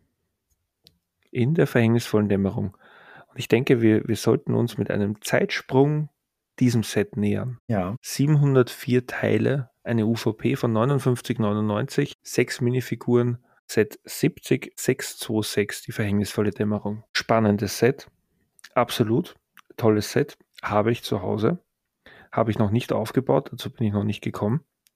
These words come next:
Speaker 1: Ich habe auch nicht wirklich was dafür bezahlt,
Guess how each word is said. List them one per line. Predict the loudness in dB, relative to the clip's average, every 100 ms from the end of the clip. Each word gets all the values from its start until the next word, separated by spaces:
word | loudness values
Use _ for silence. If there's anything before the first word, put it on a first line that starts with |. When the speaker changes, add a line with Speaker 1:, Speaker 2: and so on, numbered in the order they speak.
| _ -20 -20 -20 _
Speaker 1:
Ich | -2 0 0
habe | 0 2 0
auch | 0 -2 -6 -18 _
nicht | -2 2 2 -2 -10 -18 -20 _
wirklich | 0 2 2 0 -4 -10 _ _ _
was | -4 -4 -4 -12 -8
dafür | -6 0 0
bezahlt, | 0 -4 0 2 2 -2